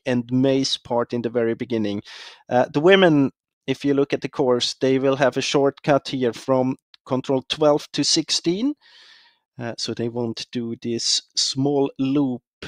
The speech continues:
in between. From sixteen, heading back again to control seventeen,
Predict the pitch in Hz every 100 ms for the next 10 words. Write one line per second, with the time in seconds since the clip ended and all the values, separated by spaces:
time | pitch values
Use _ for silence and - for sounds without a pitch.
0 | - - 123 120 127 147 - 131 95 98
1 | - - - - 160 180 - 180 - 185
2 | 180 185 - _ _ 143 139 151 147 151
3 | 156 - - - 170 175 175 156 151 151
4 | 151 - 151 156 151 151 151 151